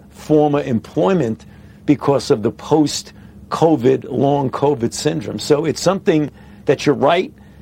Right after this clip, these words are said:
It's a bit mysterious. We don't know the precise pathogenic mechanism. There's a lot of work going into trying to figure that out, because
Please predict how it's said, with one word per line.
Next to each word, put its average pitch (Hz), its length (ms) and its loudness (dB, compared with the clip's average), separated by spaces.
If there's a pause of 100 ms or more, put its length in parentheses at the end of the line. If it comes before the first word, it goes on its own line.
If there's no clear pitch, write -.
(100)
It's 151 220 0
a 131 100 2
bit 120 260 0
mysterious. 156 720 0
We 131 120 0
don't 156 240 -2
know 151 200 0
the 131 100 -2
precise 151 840 -4 (400)
pathogenic 139 720 -2
mechanism. 127 640 -2
There's 117 180 -4
a 123 80 2
lot 147 260 0
of 123 120 -4
work 135 260 0
going 131 300 -2
into 127 600 -2 (380)
trying 147 380 0
to 123 100 -2
figure 147 340 2
that 127 160 2
out, 170 300 -2
because - 400 -2